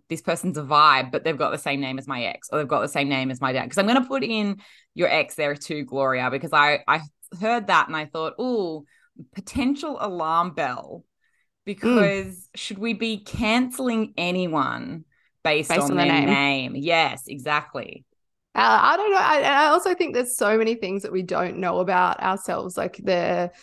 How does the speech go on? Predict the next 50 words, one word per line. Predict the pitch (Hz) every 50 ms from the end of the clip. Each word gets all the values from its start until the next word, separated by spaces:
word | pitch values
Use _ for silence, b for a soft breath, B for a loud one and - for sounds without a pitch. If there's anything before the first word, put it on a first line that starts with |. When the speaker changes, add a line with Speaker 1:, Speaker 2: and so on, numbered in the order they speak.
| B B B
Speaker 2:
you | 226 214
know, | 208 196 190
when | 185 185 185 185 180 -
someone | - - 185 185 185 185 190 190
says, | 208 190 180 - -
"Why | 190 214
don't | 302 370 392
you | 359
like | 254 185 180 208 -
that?" | - - -
And | 190
you're | 190 -
like, | - -
"Ugh, | - - -
I | - 202
don't | 214 214 220 - -
know. | 185 180 - - -
I | - 180
just | - - - -
don't | - 175 - - -
like | - - - - -
it. | -
I | - -
don't | 196 196 -
like | - - -
the | - -
look | 208 240 247 -
of | 294 294
it. | 294 269 -
I | - 175
don't | 175 - 185
like | 208 -
the | -
sound | 190 - - 240 220 220 220 220
of |
it," | 220 208 -
whether | 185 185 185 175
that's, | 175 170 - - - 190
like, | - - -
going | - 269 285 294 294
to | 294
Disneyland | 262 - 262 247 262 247 233 214 214 202 190 185 190 190 - -
or | 170 175 - -
eating | 196 196 196 196 - -
onion. | 165 165 - - - -
You're | - 208
like, | - 220 214 - _ - -
"I | 220
don't | 196 180 -
know. | - -